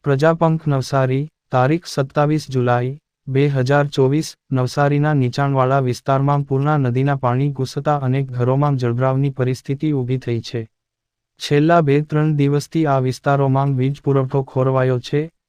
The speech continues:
અને અનેક બીમાર લોકો દવાઓ વિના ત્રાસ અનુભવી રહ્યા છે. આ સાથે જ ખાદ્ય સામગ્રી અને દૂધની ભારે તંગી વર્તાઈ રહી છે.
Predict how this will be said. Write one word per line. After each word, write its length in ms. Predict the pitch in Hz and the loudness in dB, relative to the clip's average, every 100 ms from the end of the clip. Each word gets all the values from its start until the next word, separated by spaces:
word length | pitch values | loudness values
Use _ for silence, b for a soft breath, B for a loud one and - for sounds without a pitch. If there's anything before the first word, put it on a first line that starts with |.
| _ - | _ -2
અને 280 | 135 147 143 | 0 0 0
અનેક 320 | 139 156 143 | 0 0 0
બીમાર 320 | 131 143 147 | 0 2 2
લોકો 340 | 131 127 147 | 0 0 0
દવાઓ 380 | 135 120 127 139 | 0 2 2 2
વિના 280 | 127 123 139 | 2 0 0
ત્રાસ 320 | 139 139 143 135 | 0 -2 -2 -2
અનુભવી 380 | 127 127 123 | -2 0 0
રહ્યા 280 | 123 117 120 | -2 -2 -4
છે. 280 | - 120 110 _ _ _ _ _ _ - | -4 -8 -10 _ _ _ _ _ _ -2
આ 160 | 143 | 0
સાથે 460 | 156 156 143 151 160 | 2 2 0 2 0
જ 160 | 147 143 | 0 -2
ખાદ્ય 400 | - 131 139 151 | 0 2 2 0
સામગ્રી 540 | - 131 135 143 151 | 0 0 0 0 0
અને 240 | 139 147 | 0 0
દૂધની 400 | 139 123 123 151 | 0 0 0 0
ભારે 340 | 147 123 123 143 | 2 0 0 0
તંગી 360 | 135 127 143 | 0 0 0
વર્તાઈ 420 | 139 123 127 127 127 | 0 0 0 0 0
રહી 260 | 117 120 | -2 -4
છે. 280 | - 123 | -4 -8